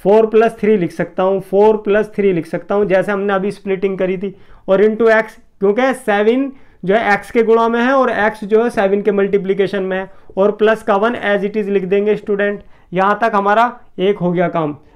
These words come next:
अगले बार हम नेक्स्ट लाइन में जाएंगे तो हम क्या करेंगे, ट्वेल्व एक्स स्क्वायर को ऐसे ही लिख देंगे, ठीक है। फिर एक्स की गुणा चार में करेंगे तो चार एक्स आएगा, और माइनस की भी तो गुणा होगी इस प्लस के साथ तो माइनस आएगा,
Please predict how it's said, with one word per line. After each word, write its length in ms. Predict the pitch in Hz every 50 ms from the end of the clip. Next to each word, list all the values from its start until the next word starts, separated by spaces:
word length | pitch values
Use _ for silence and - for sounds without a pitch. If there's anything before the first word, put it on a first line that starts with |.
| - - -
अगले 260 | 180 180 208 226 226
बार 200 | 208 226 226 226
हम 80 | 240 233
नेक्स्ट 280 | 226 220 226 220 -
लाइन 220 | 233 220 220 220 226
में 120 | 226 226
जाएंगे 320 | 214 214 208 208 208 220 226
तो 100 | 220 226
हम 100 | 226 220
क्या 140 | 220 226 220
करेंगे, 300 | 226 226 220 226 233 240
ट्वेल्व 360 | 226 220 208 214 208 214 214
एक्स 180 | 220 214 214 -
स्क्वायर 380 | 214 214 - 220 208 208 208 214
को 100 | 214 196
ऐसे 240 | 180 180 175 202
ही 80 | 196 202
लिख 140 | 202 208 196
देंगे, 280 | 190 214 214 220 220 208 214 - - - - _ _ -
ठीक 160 | 190 214 214
है। 180 | 233 180 147 - -
फिर 160 | - 220 240 247
एक्स 360 | - - 202 214 220 214 -
की 100 | - 240
गुणा 220 | 208 226 226 233 226
चार 240 | 220 220 220 208 208
में 140 | 214 214 214
करेंगे 300 | 214 220 220 220 220 226 220
तो 120 | 220 214
चार 300 | - - 196 180 180 180
एक्स 240 | 185 190 190 - -
आएगा, 420 | 202 196 196 202 190 208 202 196 - - - - - -
और 400 | 185 190 214 220 214 - - - - 185
माइनस 420 | 180 180 185 196 208 220 226 220
की 100 | - 240
भी 120 | 233 240 226
तो 100 | 240 233
गुणा 200 | 214 226 226 226
होगी 400 | 226 214 214 226 254 277 226 - - - - _
इस 140 | - 196 190
प्लस 300 | - - 208 214 214 214
के 140 | - 233 220
साथ 300 | 185 226 214 185 156 -
तो 80 | - 196
माइनस 360 | 185 175 175 185 190 202 185
आएगा, 300 | 202 196 196 202 196 202